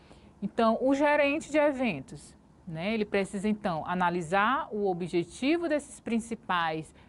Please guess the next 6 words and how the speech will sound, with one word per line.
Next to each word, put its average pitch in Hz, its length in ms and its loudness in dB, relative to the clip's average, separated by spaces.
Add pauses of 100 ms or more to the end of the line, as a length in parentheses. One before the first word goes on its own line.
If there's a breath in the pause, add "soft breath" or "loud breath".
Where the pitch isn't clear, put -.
(140 loud breath)
participantes, 220 1040 -4
quem 170 180 -6
é 160 40 -4
o 156 40 -4
meu 156 140 -2
público-alvo, 208 1000 -2